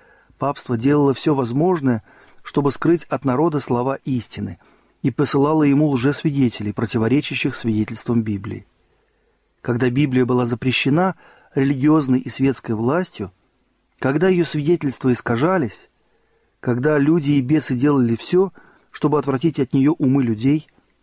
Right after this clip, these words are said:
когда тех, кто осмеливался возвещать ее священные истины, преследовали, предавали,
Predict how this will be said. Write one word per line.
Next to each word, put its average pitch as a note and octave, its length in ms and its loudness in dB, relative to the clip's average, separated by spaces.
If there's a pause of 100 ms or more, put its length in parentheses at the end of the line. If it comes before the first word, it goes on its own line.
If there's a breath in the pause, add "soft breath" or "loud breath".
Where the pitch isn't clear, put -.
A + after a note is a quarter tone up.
(400)
когда C#3 300 0
тех, - 440 0
кто - 160 -2
осмеливался D3+ 640 2
возвещать C3+ 520 0
ее D3 80 2
священные C#3+ 580 2
истины, D3+ 400 0
преследовали, B2+ 680 -2 (460)
предавали, B2 600 0